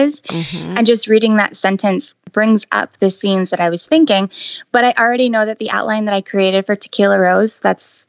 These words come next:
Speaker 1: on the page right now, it's on my Word doc, I'm going to change.
Speaker 2: Mm.
Speaker 1: I'm aware of that, but I haven't bothered to change it, because if I do, then I know other things are gonna come, and I'm only doing this one, one chapter a week. Whereas my, uh,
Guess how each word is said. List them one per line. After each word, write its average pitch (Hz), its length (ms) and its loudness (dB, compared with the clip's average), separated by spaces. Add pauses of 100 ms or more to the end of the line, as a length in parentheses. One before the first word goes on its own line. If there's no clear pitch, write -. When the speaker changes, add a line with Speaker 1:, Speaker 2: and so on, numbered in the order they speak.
Speaker 1:
on 202 220 2
the 196 80 -2
page 196 420 -2
right 202 200 -2
now, 180 260 0
it's 196 120 -4
on 185 140 0
my 185 140 2
Word 180 260 2
doc, 220 320 0 (400)
I'm 214 160 4
going 190 220 2
to 170 80 -4
change. - 500 -6 (160)
Speaker 2:
Mm. 175 220 -4
Speaker 1:
I'm 196 360 2
aware 208 300 2
of 214 80 -2
that, 214 180 -2
but 202 120 -4
I - 20 -4
haven't 196 500 -4 (540)
bothered 196 480 0
to - 240 -10
change 277 420 2
it, 180 280 0
because 196 260 2
if 202 180 2
I 202 140 4
do, 202 500 4 (460)
then 226 120 4
I 220 120 4
know 208 120 4
other 208 220 2
things 202 260 -4
are 202 60 -2
gonna 196 160 -4
come, 185 540 0
and 185 120 0
I'm 196 120 2
only 196 180 2
doing 190 220 2
this 185 180 -2
one, 180 320 -2
one 190 160 2
chapter 170 360 -2
a 180 80 2
week. - 300 -6 (640)
Whereas 196 880 0 (140)
my, 185 400 0
uh, 180 240 -2